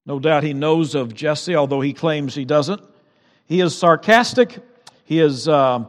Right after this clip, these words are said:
somewhat, uh, unthankful, unhelpful. Verse eleven, he's rude,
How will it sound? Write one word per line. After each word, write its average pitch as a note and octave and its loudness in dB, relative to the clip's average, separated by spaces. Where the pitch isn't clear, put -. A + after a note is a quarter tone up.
somewhat, G3 2
uh, C3+ -4
unthankful, G3 0
unhelpful. G#3+ 0
Verse E3 -2
eleven, E3+ 2
he's D3+ -2
rude, A#3+ 2